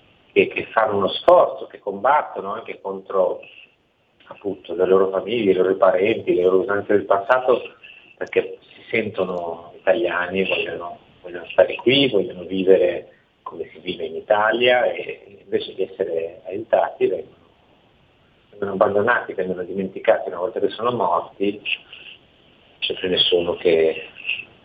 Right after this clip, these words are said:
che si occupi dei loro casi e che, che li porti come modello per dire:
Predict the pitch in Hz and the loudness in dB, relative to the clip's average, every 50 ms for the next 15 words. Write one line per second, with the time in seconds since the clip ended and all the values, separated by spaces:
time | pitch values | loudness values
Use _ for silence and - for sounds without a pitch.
0 | _ _ - - _ _ _ _ _ _ - - _ _ _ _ _ _ _ _ | _ _ -20 -20 _ _ _ _ _ _ -20 -20 _ _ _ _ _ _ _ _
1 | _ _ _ _ - - - - 131 135 135 147 147 - - - - 98 - - | _ _ _ _ -12 -10 -8 0 4 6 6 6 6 4 0 -6 -10 -10 -10 -12
2 | 95 92 - - _ _ _ _ _ _ _ _ _ - 101 95 92 98 95 104 | -12 -12 -12 -14 _ _ _ _ _ _ _ _ _ -10 -10 -6 -2 -2 0 0
3 | 95 - - 113 110 110 110 107 - - 110 117 113 104 90 87 80 - - 92 | -2 -2 0 0 2 2 2 2 0 0 0 2 4 4 4 2 2 -2 -2 0
4 | 87 85 82 82 82 80 78 78 76 - - - _ _ _ _ _ _ _ - | 0 2 2 2 2 0 0 -2 -6 -8 -8 -10 _ _ _ _ _ _ _ 0
5 | - 98 90 95 - 113 113 107 - - 92 - - 90 95 95 113 113 - 98 | 0 2 2 2 4 4 4 4 4 -4 -10 -10 -8 -6 -6 -4 -2 2 4 4
6 | 95 98 101 95 - - - - - 90 92 95 95 95 92 92 - - | 4 4 2 0 -2 -2 -6 -4 -2 0 2 4 4 4 4 2 -2 -8